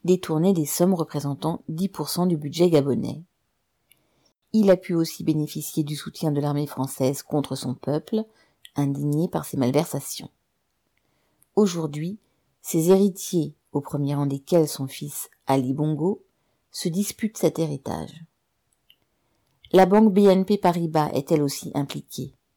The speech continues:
C'est par elle qu'ont transité les fonds circulants de la famille Bongo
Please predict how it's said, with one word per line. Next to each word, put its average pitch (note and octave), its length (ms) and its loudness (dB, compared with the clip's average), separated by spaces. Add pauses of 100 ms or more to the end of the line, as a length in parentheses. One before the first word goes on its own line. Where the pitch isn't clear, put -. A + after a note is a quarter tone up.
(580)
C'est - 200 -4
par E3+ 240 4
elle E3+ 200 2
qu'ont E3+ 120 -4
transité D#3+ 460 -4
les D#3+ 140 -2
fonds - 180 -6
circulants E3 540 -6
de D#3 80 0
la D3 100 0
famille D3 300 -4
Bongo D#3 500 -2